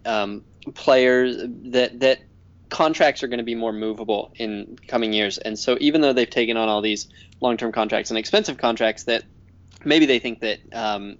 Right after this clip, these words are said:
that, you know, like sort of the Marlins showed, it's kind of easy to tear down quickly because more teams are trying to take on money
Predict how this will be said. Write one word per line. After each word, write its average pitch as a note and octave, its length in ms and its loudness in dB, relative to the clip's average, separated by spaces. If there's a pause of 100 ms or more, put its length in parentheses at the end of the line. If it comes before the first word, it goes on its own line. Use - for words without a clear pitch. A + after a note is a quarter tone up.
(100)
that, A2+ 380 -2
you C#3+ 200 0
know, C3 80 2
like A#2+ 200 2
sort C3 200 -2
of A2+ 40 -4
the A2 80 -6
Marlins A2+ 460 0
showed, G#2+ 520 0 (280)
it's - 320 -10
kind C3+ 240 -4
of A2+ 80 -4
easy A2+ 320 -8
to G#2 80 -6
tear G#2+ 300 -4
down G#2 200 -2
quickly B2+ 420 -4
because G#2+ 440 -8 (260)
more B2 200 -2
teams A2+ 340 -8
are A2 160 -2
trying A2 460 -4
to G2 560 -4 (340)
take C3 300 -2
on G#2+ 200 -2
money A2 460 -2